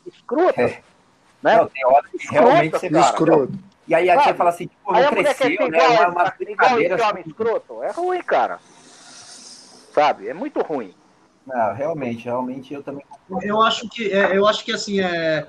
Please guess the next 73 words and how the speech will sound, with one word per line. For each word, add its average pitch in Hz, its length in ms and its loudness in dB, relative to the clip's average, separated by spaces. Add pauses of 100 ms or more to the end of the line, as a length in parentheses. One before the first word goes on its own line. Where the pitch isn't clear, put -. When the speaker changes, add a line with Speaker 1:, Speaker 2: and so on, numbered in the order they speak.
(300)
Speaker 4:
como 196 140 -4
eu 196 60 -6
falei, 196 200 0
é 180 40 0
um 185 100 -2
jogo 208 260 -4
que - 100 -10
não 226 160 -6
tem 196 160 -2
como 220 180 -6
ele, 147 680 -2 (200)
é 156 80 -6
burrice 170 440 -4
entrar 190 180 0
porque 190 140 -12
ele 180 100 -4
não 175 100 -6
tem 165 120 -6
como 165 160 -8
ele 156 80 -4
ganhar. 190 220 -2 (420)
E 302 60 -8
tem 330 120 -2
outra 302 240 2
coisa, 156 400 0 (180)
são 294 220 -2
os 294 100 0
acordos, 165 560 -2
né? 185 180 -4
Eu, 226 160 -6
eu 254 160 0
acredito 254 340 -6
muito 262 180 -4
em 226 60 -2
acordo, 160 400 0
assim, 156 220 -4
a, 156 140 -4 (540)
eu 180 80 4
acho 196 160 0
que 190 60 -10
vai 220 160 4
além 214 260 2
do 208 80 -6
que 208 100 -12
o - 80 -12
padre 170 220 -6
falou, 160 500 0
eu 185 60 0
acho 175 120 -4
que 175 60 -10
vai 170 140 -2
além 170 160 -2
do 160 80 -8
que 165 100 -10
você 156 220 -6
assinou. 160 480 -6 (480)
Qual 269 140 4
é 262 40 6
o 254 40 0
acordo 202 280 0
dessa 196 220 0
Speaker 1:
É, - 20 4
Speaker 4:
relação 180 360 6
aqui? 196 160 2
É 214 40 4
o 185 40 6
Speaker 1:
exatamente, 180 120 0
Speaker 4:
acordo 170 140 -2
da 170 80 -4
Speaker 1:
cara, 156 80 0
Speaker 4:
relação 165 280 -4
Speaker 1:
sim. 160 180 -8
Speaker 4:
aqui. 151 200 -8